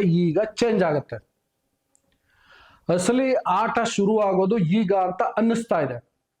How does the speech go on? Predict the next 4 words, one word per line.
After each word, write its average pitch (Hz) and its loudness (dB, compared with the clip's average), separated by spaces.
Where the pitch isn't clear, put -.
ಯಾಕೆ 202 0
ಗೊತ್ತಾ? 190 -2
ಇಷ್ಟು 226 0
ದಿನ 269 2